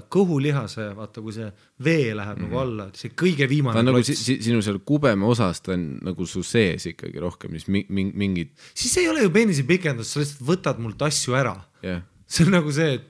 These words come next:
Speaker 1: teeme mu kätt pikemaks, võtame mu kuradi õla ära <laughs> või ma ei tea.
Speaker 2: Ja sa lõikad mingid ühendused lahti, et nad ripuvad välja või?
Speaker 1: <laughs> Jah.
Speaker 2: Ma ei
Speaker 1: See on umbes nagu, et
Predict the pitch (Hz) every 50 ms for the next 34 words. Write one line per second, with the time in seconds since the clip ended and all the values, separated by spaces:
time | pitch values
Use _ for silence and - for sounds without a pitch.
0 | _ - 143 143 139 131 123 123 117 107 147 156 151 - - 135 120 - 117 107
1 | 104 104 98 - - 127 127 117 117 110 104 104 104 101 101 101 95 113 107 107
2 | 101 98 104 101 101 98 - _ _ _ _ _ 160 151 151 139 120 107 113 127
3 | 120 113 107 - - 135 139 131 120 139 135 139 143 151 131 - - - - -
4 | 113 110 104 120 143 - 101 113 135 127 131 135 - - 104 95 104 113 113 110
5 | 104 98 101 117 117 113 104 92 85 85 95 87 76 104 110 107 101 - - 85
6 | 82 69 87 82 92 95 101 92 - 95 87 82 80 73 92 92 90 85 78 76
7 | 190 - - - 185 180 - - - - - - - _ _ _ _ _ _ _
8 | _ - 165 160 156 117 101 101 104 104 - - _ _ - - - _ _ _
9 | _ _ _ _ _ _ _ _ _ _ _ _ _ _ - - - - - 175
10 | 175 160 160 156 135 135 123 -